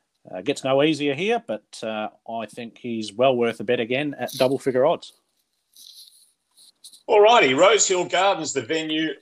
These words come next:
Speaker 2: for Sydney racing on Saturday. There is one black type race. It is race seven. Lord Mayor's Cup over two thousand metres, uh, listed quality handicap. And the Omen bet, of course, is the Lord Mayor, but then again, he was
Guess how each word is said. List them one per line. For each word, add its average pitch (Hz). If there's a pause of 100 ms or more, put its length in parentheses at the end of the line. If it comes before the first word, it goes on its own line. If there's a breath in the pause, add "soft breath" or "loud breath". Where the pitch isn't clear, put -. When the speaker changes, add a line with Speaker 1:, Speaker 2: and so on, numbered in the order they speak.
Speaker 2:
for 147
Sydney 170
racing 147
on 143
Saturday. 190
There 131
is 117
one 147
black 123
type 113
race. 143
It 104
is 95
race 98
seven. 160 (560)
Lord 175
Mayor's 175
Cup 196 (200)
over 135
two 151
thousand 131
metres, 147
uh, 120
listed 127
quality 127
handicap. 131 (720)
And 98
the 95
Omen 98
bet, 98
of -
course, 101
is 101
the 104
Lord 107
Mayor, 190
but -
then 117
again, 101
he 101
was 95